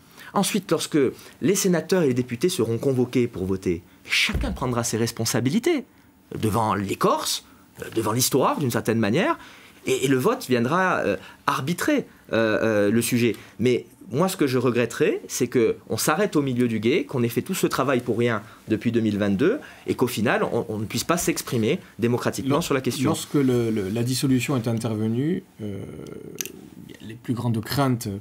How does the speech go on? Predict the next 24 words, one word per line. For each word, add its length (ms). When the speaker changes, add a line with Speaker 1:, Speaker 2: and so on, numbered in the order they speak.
Speaker 2:
pesaient 340
justement 460
sur 260
le, 160
le 80
processus 680
en 80
cours 440
concernant 360
la 100
Corse. 360
Est-ce 160
que 100
vous 140
vous 140
attendiez 600
quand 140
même 220
à 60
ce 100
qu'il 160
y 80
ait, 220
euh, 260